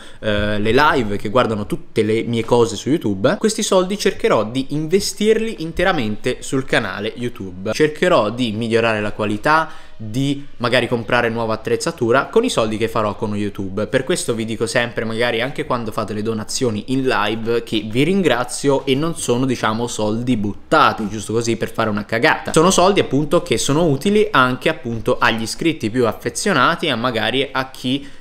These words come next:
crede in me e magari vuole vedere uno sviluppo del canale. Per questo appunto tutte le entrate che ho da YouTube cerco di reinvestirle poi nel canale.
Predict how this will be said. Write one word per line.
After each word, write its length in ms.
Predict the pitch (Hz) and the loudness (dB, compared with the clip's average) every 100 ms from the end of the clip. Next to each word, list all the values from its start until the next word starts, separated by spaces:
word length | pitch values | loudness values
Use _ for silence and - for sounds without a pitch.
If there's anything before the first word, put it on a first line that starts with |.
| - | -4
crede 340 | 147 135 123 | 0 2 2
in 160 | 180 175 | 0 0
me 460 | 117 107 131 170 | 0 -2 -2 -4
e 80 | 202 | -6
magari 280 | 220 131 127 | -2 0 0
vuole 220 | 120 113 | 2 0
vedere 340 | 120 110 110 113 | 0 0 -2 0
uno 220 | 151 135 | 0 0
sviluppo 440 | 110 113 110 - | 0 -2 -2 -2
del 180 | 104 104 | -2 -2
canale. 500 | - 110 95 90 95 | -4 -4 -4 -6 -6
Per 160 | - 165 | 0 2
questo 240 | 214 - | 2 0
appunto 500 | - 175 185 180 175 | -2 -2 -4 0 0
tutte 220 | 170 - | 0 0
le 80 | 143 | 0
entrate 360 | 131 131 135 113 | 0 2 2 2
che 100 | 131 | 0
ho 120 | 131 | -4
da 140 | 113 | 0
YouTube 440 | 131 220 170 113 123 | -2 -2 -6 -2 0
cerco 260 | 180 165 123 | 0 -4 -2
di 100 | 139 | -2
reinvestirle 640 | 156 175 - 117 107 110 | -2 -4 -4 -2 0 -2
poi 380 | - 110 104 104 | 0 2 2 0
nel 240 | 120 110 | -2 0
canale. 560 | - 117 98 92 107 | 0 0 0 0 0